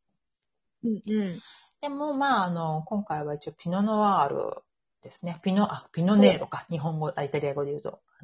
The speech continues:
Speaker 2: を開けて、
Speaker 1: うん。
Speaker 2: 少し、まあ、軽めですね。あの、タンニンも少ないので、赤と、あ、魚と合わせやすいかなっていうのをいただきました。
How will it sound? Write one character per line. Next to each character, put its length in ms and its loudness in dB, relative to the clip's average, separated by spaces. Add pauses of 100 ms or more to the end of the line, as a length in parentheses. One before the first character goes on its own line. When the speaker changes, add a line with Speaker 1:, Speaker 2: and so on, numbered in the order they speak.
(680)
Speaker 2:
を 300 4
開 140 -12
け 120 -2 (140)
て、 80 0
Speaker 1:
う 60 -4
ん。 20 -12
Speaker 2:
少 180 -4
し、 100 -2
ま 100 -2
あ、 20 -6
軽 260 2
め 460 -2
で 60 -20
す 120 -16
ね。 160 -10 (100)
あ 120 -14
の、 140 -12
タ 180 0
ン 120 -6
ニ 60 -12
ン 80 -12
も 80 -12
少 240 -10
な 180 -6
い 60 -12
の 140 -10
で、 180 -2 (680)
赤 260 -8
と、 380 -10
あ、 260 -10
魚 360 -4
と 240 -4
合 80 -6
わ 140 -4
せ 120 -12
や 120 -8
す 160 -16
い 80 -14
か 100 -14
な 100 -4
っ 80 -16
て 120 -20
い 20 -20
う 20 -16
の 60 -6
を 40 -8
い 20 -20
た 160 -6
だ 60 -10
き 160 -6
ま 80 -8
し 140 2
た。 140 -14